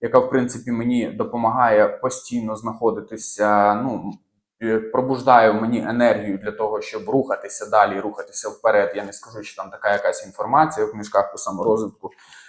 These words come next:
але вони мотивують на те, щоб не зупинятися, не опускати руки в якісь кризисні для себе моменти. Духовна література має бути і, звичайно, література для підвищення своєї експертності, хоча б трішки кожного дня. І ви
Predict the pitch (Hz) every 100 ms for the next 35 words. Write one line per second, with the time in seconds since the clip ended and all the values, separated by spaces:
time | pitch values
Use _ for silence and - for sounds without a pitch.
0 | - - 110 135 117 107 113 113 110 120
1 | 120 123 123 135 107 95 101 101 98 95
2 | - 139 135 - 113 110 104 107 107 120
3 | 127 117 - 113 107 104 104 - 98 -
4 | 101 143 143 107 104 104 - 113 110 104
5 | - 104 101 104 98 101 104 107 107 104
6 | 98 - _ _ _ _ 170 170 156 135
7 | 120 117 120 113 113 127 113 107 107 101
8 | 104 104 104 - 113 - 110 - 139 -
9 | 110 101 - 101 98 160 160 104 98 -
10 | 101 123 156 123 95 - 104 107 110 104
11 | 104 - - 101 - - - - - -
12 | 127 - 113 143 147 - - 117 127 127
13 | 120 120 104 92 101 104 139 110